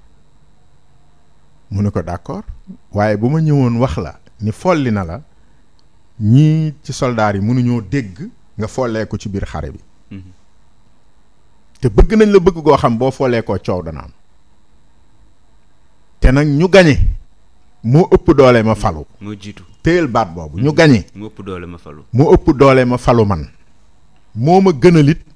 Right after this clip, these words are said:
Speaker 1: ma nekk général man. Sëriñ bi ñii, lii la Ousmane Sonko jàng ba wax lii mu wax.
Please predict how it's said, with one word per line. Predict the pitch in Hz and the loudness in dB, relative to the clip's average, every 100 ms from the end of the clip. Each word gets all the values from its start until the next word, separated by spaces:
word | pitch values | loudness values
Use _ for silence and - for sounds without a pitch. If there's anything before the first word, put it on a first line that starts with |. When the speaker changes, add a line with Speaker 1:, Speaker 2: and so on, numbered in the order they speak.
| - 98 | -12 -2
Speaker 1:
ma | 123 | 2
nekk | 147 147 123 | 2 0 0
général | 127 120 110 95 | 2 2 2 0
man. | 78 65 - - - - - - - _ _ _ _ - _ _ _ _ _ _ _ - - _ - - | -4 -10 -18 -20 -20 -20 -20 -20 -20 _ _ _ _ -20 _ _ _ _ _ _ _ -20 -20 _ -20 -18
Sëriñ | - 131 117 | -8 -4 -4
bi | 90 87 | -4 -6
ñii, | 101 117 80 - - - - - - - - - - - - | -4 -4 -6 -12 -20 -20 -20 -20 -20 -20 -20 -20 -20 -20 -10
lii | 104 131 | -8 -6
la | 143 | -6
Ousmane | - 131 127 | -6 -6 -6
Sonko | 131 131 127 | -8 -12 -12
jàng | 127 135 196 - _ _ - - - - - - - - - - - - | -12 -12 -14 -18 _ _ -20 -20 -20 -20 -20 -20 -20 -20 -20 -20 -20 -20
ba | 90 117 | -4 0
wax | 131 - | 0 0
lii | 123 131 | -2 -2
mu | 135 | -2
wax. | 143 | -6